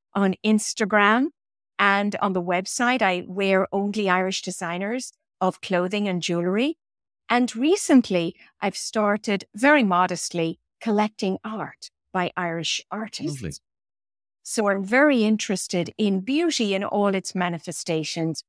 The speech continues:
Speaker 1: I think Ireland has a wealth of talent in the creative arts, and they've gotten wonderful exposure in the performing arts. And I'd love to see that same reputation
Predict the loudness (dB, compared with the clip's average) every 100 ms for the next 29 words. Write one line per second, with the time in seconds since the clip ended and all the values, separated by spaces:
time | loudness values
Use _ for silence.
0 | _ _ _ -6 -6 -2 0 0 -6 _
1 | _ _ _ _ _ 2 4 4 2 0
2 | -2 -4 -4 -6 -4 2 6 6 4 -8
3 | -2 -2 -2 -10 -6 -4 -4 -6 -12 _
4 | _ 2 2 0 0 0 2 0 -2 -4
5 | -4 -4 -6 -14 -16 _ _ _ _ 0
6 | 2 0 -2 0 0 2 0 0 0 4
7 | 6 6 4 -2 -2 -2 -2 -2 -4 -4
8 | -4 2 4 6 4 2 0 -4 -14 _
9 | _ 0 0 2 0 0 -2 -8 -4 -2
10 | -2 -4 _ _ _ -4 -4 -6 -2 0
11 | 0 -4 -8 2 2 2 -4 -4 -6 0
12 | 2 2 0 -4 -4 -6